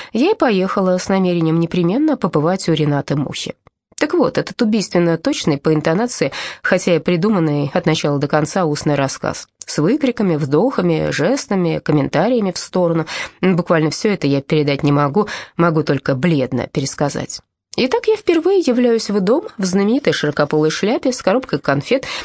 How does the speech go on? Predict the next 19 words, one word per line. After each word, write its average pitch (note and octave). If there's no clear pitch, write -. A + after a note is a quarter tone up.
и F3+
подвявшим D3+
букетом C#3
цветов, D#3
которые C#3+
мне E3+
подарили D3
на C3+
выступлении. C#3+
И B3+
вот G#4+
папа G4
Вадик, G3
муж A3+
Ренаты, G#3
Вадим F#3+
Ткаченко, F3+
расставляет D#4+
столы, G#3+